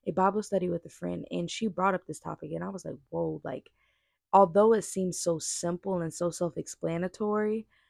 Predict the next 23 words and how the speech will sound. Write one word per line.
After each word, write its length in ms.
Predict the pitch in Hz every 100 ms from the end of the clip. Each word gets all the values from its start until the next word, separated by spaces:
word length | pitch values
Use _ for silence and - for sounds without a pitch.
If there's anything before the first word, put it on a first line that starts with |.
| _ _ _ _ _ -
it's 180 | 196 -
something 540 | - 196 190 196 185
that 440 | 170 165 160 156 - _ _ _
we 200 | 165 190
overlook 500 | 170 175 170 156 151 - _
in 100 | 156
everyday 320 | 151 147 143
life. 280 | - - 170
Rather 300 | 170 175 175
you 480 | 170 170 170 165 165
believe 300 | 175 175 208
in 140 | 208 202
Christ 320 | 208 190 -
or 60 | 170
don't, 340 | 175 170 165 -
it's 180 | 175 -
just 240 | 170 -
something 460 | 180 175 - 175 170
that 240 | 170 - _ _ _ _
we 280 | 160 208 220 -
always 440 | 196 196 190 185
tend 400 | - 196 190 180
to 420 | - 180 180 170